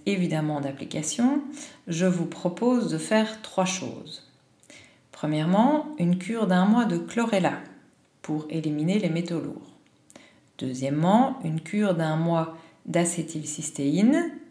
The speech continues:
et d'acide alpha-lipoïque sous la forme R, comme la lettre R, pour le soutien du foie et le côté antioxydant. Troisièmement, une cure de sept jours de charbon actif en poudre.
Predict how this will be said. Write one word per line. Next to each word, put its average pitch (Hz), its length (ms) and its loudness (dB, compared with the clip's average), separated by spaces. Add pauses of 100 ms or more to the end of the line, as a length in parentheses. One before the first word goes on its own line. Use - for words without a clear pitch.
et 185 400 -2
d'acide 156 680 -4
alpha-lipoïque 151 1160 -2
sous - 240 -8
la 151 140 -2
forme 156 460 -4 (180)
R, 147 340 0 (460)
comme 143 160 -8
la 139 80 -6
lettre 131 320 -8
R, 147 360 -6 (800)
pour 220 140 4
le 185 120 4
soutien - 420 2
du 185 140 4
foie - 500 -2
et 185 100 2
le 180 140 2
côté 180 480 -2
antioxydant. 156 840 -4 (840)
Troisièmement, 127 960 -2 (100)
une 165 200 0
cure 233 280 -2
de 160 120 -2
sept 208 320 -2
jours 175 360 -2
de 156 120 -2
charbon 170 480 0
actif 214 440 -4 (100)
en 196 140 0
poudre. 175 640 -2